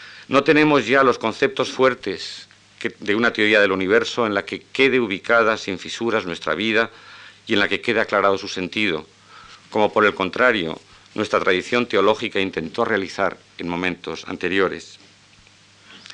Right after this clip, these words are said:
El mal, que otrora cumplió el papel de partero del bien, que intentó expresarse como el camino del descubrimiento del bien, que se convirtió en esa tradición en su instrumento o en su espejo,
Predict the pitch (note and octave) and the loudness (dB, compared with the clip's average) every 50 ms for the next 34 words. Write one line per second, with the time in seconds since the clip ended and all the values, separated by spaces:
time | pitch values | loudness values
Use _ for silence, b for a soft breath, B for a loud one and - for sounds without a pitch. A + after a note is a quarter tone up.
0 | B B B B B - A2+ G#2+ A2 B2 C#3 D3+ D#3+ C#3+ - B B B B B | B B B B B -4 -2 2 4 6 6 6 4 2 -4 B B B B B
1 | B B B B B B B B B B _ - A2 G#2 - - C3+ C3+ D3 C3+ | B B B B B B B B B B _ 0 0 2 4 4 6 6 6 4
2 | C#3 C3 A#2+ - B2+ C#3 C3 B2 - A#2+ - - C3 B2+ B2 A2+ G2+ F#2+ - G2+ | 2 0 0 2 4 4 4 4 2 0 2 4 4 4 4 4 2 2 2 0
3 | F#2 E2+ - - B2+ C3 A#2 G#2+ F#2+ F2+ F2 D#2+ E2+ F2+ F#2 F#2+ - C3 C#3 C3+ | 0 0 0 2 2 4 4 4 2 2 0 -2 -2 0 0 0 -2 -4 -10 -16
4 | - _ _ _ - _ - A2 G2+ F2 - F#2 F#2 F2+ - - B2+ A2+ G#2 - | -20 _ _ _ -18 _ -6 -6 -6 -4 -2 -4 -4 -2 0 2 2 2 2 0
5 | - - _ - - - - - G#2 - - A#2 A#2 - - - G#2 F#2+ E2+ B | -6 -14 _ -14 -14 -14 -6 -6 -6 0 2 2 2 2 -2 -6 -6 -6 -6 B
6 | B B B B B B B B B B B _ - A2 G2+ G2 F#2+ F2+ F2+ F2 | B B B B B B B B B B B _ -4 -4 -2 0 -2 -2 -4 -6
7 | - _ _ _ _ - A#2+ G#2+ - - G2+ G2+ A2 B2 C#3 C#3 A#2+ F#2+ E2+ E2+ | -12 _ _ _ _ -4 -4 -2 2 2 2 4 4 2 2 4 2 2 0 -2
8 | - - - G2 F2+ F#2 F#2+ G#2 G#2+ G#2 G2 - F#2+ F2+ F2 E2+ F2 G2+ A2 A2 | -4 -4 -4 -4 -2 0 0 0 -2 -2 -2 -2 -2 0 -2 -2 0 0 0 0
9 | B2 B2+ C3 B B B B B B B B B B B - - A#2+ - A#2+ G#2+ | 0 -2 -10 B B B B B B B B B B B -8 -6 -4 -2 -2 -2
10 | - A#2 G#2+ G2+ G2+ F#2+ - - B2+ C3+ C#3+ C#3+ C3+ - - - _ - - - | 0 0 0 0 -2 -4 -4 0 4 6 6 6 4 2 -2 -10 _ -20 -12 -6
11 | F#2 G#2 G2+ - A#2 G2 - G#2+ G2 F#2 F#2 - - A#2+ A2+ G#2 G2+ F#2 - A2+ | -6 -6 -2 -2 -2 0 0 0 0 0 -4 -2 0 0 2 2 0 -2 -4 -6
12 | G2+ - - - F#2 G2 A2+ C3+ C#3+ C3 - G#2 F2 E2 - - - G2+ F#2+ F#2 | -8 -8 -8 -6 -2 0 2 0 0 0 -2 -4 -4 -4 -6 -8 -6 -6 -6 -6
13 | - F#2 E2+ - - - B2+ B2 - - C#3+ C#3 | -6 -10 -10 -4 0 0 0 0 0 -6 -8 -8